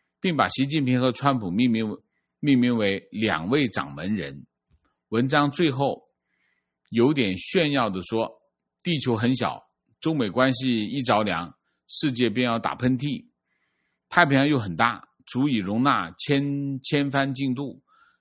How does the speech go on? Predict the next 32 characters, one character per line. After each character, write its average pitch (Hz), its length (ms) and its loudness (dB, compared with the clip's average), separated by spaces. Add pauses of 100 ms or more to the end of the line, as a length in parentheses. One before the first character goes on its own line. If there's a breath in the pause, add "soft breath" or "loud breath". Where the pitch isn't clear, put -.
(100)
又 147 200 4
何 120 240 2
妨 113 460 0
中 151 240 -4
美 82 340 -4 (100)
共 147 220 -2
享 69 300 -8
荣 92 160 -4
光？ 123 280 0 (680)
啊， - 240 -20 (640 soft breath)
文 113 160 -2
章 127 180 2
指 101 160 -6
出， - 340 -10 (600)
中 170 220 -2
国 151 160 2
官 151 200 2
媒 131 140 0
的 123 180 0
自 139 220 -6
夸 120 420 -2 (360)
似 - 380 -4
乎 123 220 -2
全 104 380 -4
部 143 160 -2
来 101 200 0
自 107 420 -4
川 120 260 -4
普 92 120 -10
的 78 120 -8
殷 120 260 0
勤。 95 300 -8